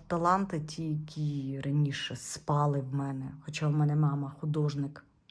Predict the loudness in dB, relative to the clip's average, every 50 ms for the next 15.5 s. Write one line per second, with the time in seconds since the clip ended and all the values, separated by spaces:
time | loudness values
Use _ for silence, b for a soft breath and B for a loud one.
0 | _ _ _ 2 4 8 8 10 8 8 8 4 4 6 6 6 6 6 4 2
1 | 0 0 -2 -2 -2 -4 -8 -10 2 6 6 6 6 6 2 0 -2 0 2 2
2 | 4 6 6 4 4 2 0 0 2 2 2 2 2 0 -2 -4 -4 -2 -4 -2
3 | -2 0 -2 -2 -4 B B B B B B B B B B B B B B B
4 | B -6 -2 0 2 0 0 0 0 0 0 0 -2 -4 -2 2 2 4 4 4
5 | 4 4 6 6 6 6 4 2 0 -2 -8 -14 B B B B B B _ 2
6 | 2 4 4 2 2 2 0 0 2 4 6 6 6 6 4 0 -4 -6 0 4
7 | 6 8 8 8 6 6 4 4 4 4 4 4 4 4 4 2 2 0 -2 -4
8 | 0 0 0 0 0 -2 0 4 6 6 6 6 2 -2 -8 -4 -2 0 4 8
9 | 8 8 8 6 4 -2 -8 -6 -4 2 2 2 4 4 4 4 6 8 8 8
10 | 8 6 6 6 6 8 6 6 4 2 2 4 4 6 6 6 6 6 4 4
11 | 4 4 4 4 4 2 0 0 2 2 2 2 2 2 2 2 2 0 2 4
12 | 4 4 4 0 -4 -2 -2 -4 -2 0 2 2 2 2 0 0 0 -2 0 0
13 | 0 2 2 0 0 0 -2 -4 -4 -2 0 0 0 2 2 2 0 0 0 -2
14 | -4 -6 -6 -8 -8 -4 -2 -2 -2 0 0 -2 -2 -2 -2 -4 -4 -4 -2 0
15 | -2 -2 -2 -4 -6 -8 -8 -10 -12